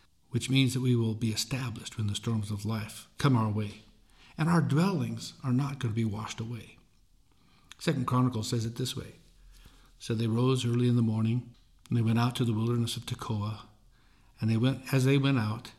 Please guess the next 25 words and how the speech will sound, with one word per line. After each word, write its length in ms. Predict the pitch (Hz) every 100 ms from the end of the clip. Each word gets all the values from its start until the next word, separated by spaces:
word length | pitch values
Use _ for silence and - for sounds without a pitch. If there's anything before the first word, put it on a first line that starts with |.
| - _ _ _
Jehoshaphat 640 | 117 - 151 - 151 143 143
stood 300 | - 123 123
and 80 | 120
said, 220 | 120 107
'Hear 320 | - 180 190
me, 220 | 175 175
O 160 | 160 143
Judah, 460 | 120 120 117 123 - - - _ _ _
and 160 | 120 117
you 100 | 117
inhabitants 600 | 110 - 117 113 110 107
of 120 | 107
Jerusalem. 500 | 107 104 113 - 101 - _ - - _ _ -
Believe 840 | 143 127 127 175 165 127 110 - - -
in 80 | 120
the 100 | 110
Lord 300 | 110 117 107
your 100 | 113
God, 420 | 110 104 - - - _ _ _ _ _ _ _ _ -
and 180 | 117 98
you 120 | 110
will 280 | 107 120 120
be 480 | 120 117 113 - - _ _ -
established, 920 | - - - - - - - - - - _ _ _
founded. 720 | - 117 113 110 98 -